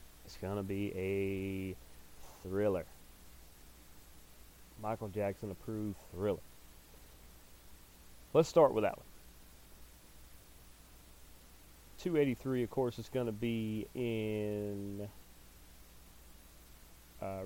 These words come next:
Rio de Janeiro, Brazil, which is the home of Glover Teixeira,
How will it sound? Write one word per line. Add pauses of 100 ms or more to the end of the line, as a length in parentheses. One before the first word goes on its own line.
(100)
Rio
de
Janeiro,
Brazil, (1120)
which
is
the
home
of
Glover
Teixeira,